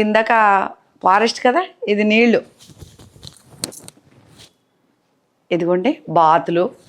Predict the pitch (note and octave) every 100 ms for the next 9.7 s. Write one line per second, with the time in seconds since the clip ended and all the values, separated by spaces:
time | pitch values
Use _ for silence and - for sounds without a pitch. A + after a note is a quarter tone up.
0 | - F#3+ E3 E3 E3+ C4 - _ - -
1 | - _ _ _ - E3 E3+ F3 - C4+
2 | E4 - - _ - _ _ _ _ _
3 | _ _ _ _ _ _ _ - G3+ A3
4 | D4+ _ - - G3 G3 F#3+ G3 F#3+ -
5 | D#4+ - _ _ _ _ _ - _ _
6 | _ _ _ _ _ _ _ _ G#3 G3+
7 | D#3+ - C4+ F#4 - - _ _ _ _
8 | _ _ - - _ - - - _ _
9 | - - G3 - - C#3